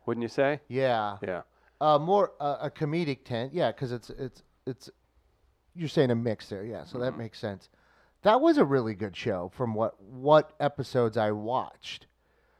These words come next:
Speaker 2: Like, that one of his, I think, kind of flew under the radar some. I thought that one was fantastic. I just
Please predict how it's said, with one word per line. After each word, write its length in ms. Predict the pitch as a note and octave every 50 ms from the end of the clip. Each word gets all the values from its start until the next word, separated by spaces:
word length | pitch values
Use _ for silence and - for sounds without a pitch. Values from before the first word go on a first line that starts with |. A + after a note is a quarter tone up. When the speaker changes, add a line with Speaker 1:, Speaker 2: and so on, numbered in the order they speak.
| _ _ _ _ _ -
Speaker 2:
Like, 160 | A#2+ A#2 G#2
that 260 | C3+ D#3 F#3+ A3+ B3+
one 180 | C#4 C4+ G3+ D3+
of 160 | C3+ B2 A2
his, 520 | A#2 C3 A#2+ A#2+ A#2+ A#2 A#2 A#2 A#2 A2
I 120 | B2+ A#2 A2+
think, 220 | - C#3+ C3 -
kind 220 | - C3 B2 A2+ G#2
of 60 | -
flew 240 | - C3 C3+ B2+ A#2+
under 180 | A#2+ A2 A2
the 100 | G#2 G2+
radar 480 | F2+ F#2 B2 F3 G#3 F3 B2 F2+ F2+ F#2+
some. 480 | - - A2+ F#2+ G2 F#2+ F#2+ G2 G#2 - _ _ _ _ _ _ _ _ _ _ -
I 200 | D3+ F3 A#3+ A#3+
thought 420 | - - B2 A2+ G#2+ G#2+ G#2 - _ _ _ _ _ _ _ -
that 340 | A2 A#2 C3 E3+ G3+ - -
one 160 | A#2 A2 G2+
was 160 | G2+ G#2+ G2+
fantastic. 960 | - - A#2 G#2 G2 - - - D3+ D#3+ F3+ F#3+ F3 - - A2+ G#2+ A2 -
I 140 | A2+ A#2 A2+
just 260 | G#2+ G#2 - -